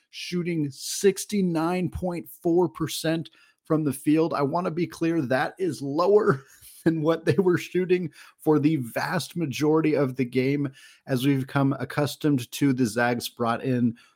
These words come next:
a lot of their walk-ons at the end of the game, and there were a couple more missed shots than usual, brought them down below seventy percent. They were shooting over seventy, over seventy-two percent from the field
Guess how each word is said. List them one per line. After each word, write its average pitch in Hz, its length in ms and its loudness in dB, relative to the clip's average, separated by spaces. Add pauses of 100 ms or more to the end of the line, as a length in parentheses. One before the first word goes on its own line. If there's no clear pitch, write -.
(120)
a 107 80 0
lot 131 240 6
of 120 160 -2
their 120 160 4
walk-ons 123 580 2
at 131 120 -4
the - 160 -4
end 120 180 0
of 110 140 -6
the 113 80 -2
game, 117 440 -2 (720)
and 120 100 4
there 113 120 6
were 113 80 6
a 107 40 0
couple 127 300 0
more 127 220 4
missed 120 280 2
shots 117 420 -2
than 107 200 -2
usual, 123 540 4
brought 120 500 0
them 123 280 2
down 117 360 0
below 117 720 -2 (260)
seventy 127 480 0
percent. 117 400 0
They 117 80 4
were 120 140 2
shooting 127 400 0
over 139 280 2
seventy, 135 460 0
over 202 240 -2
seventy-two 214 720 0
percent 175 540 -4
from 160 160 -2
the 139 80 -4
field 139 380 0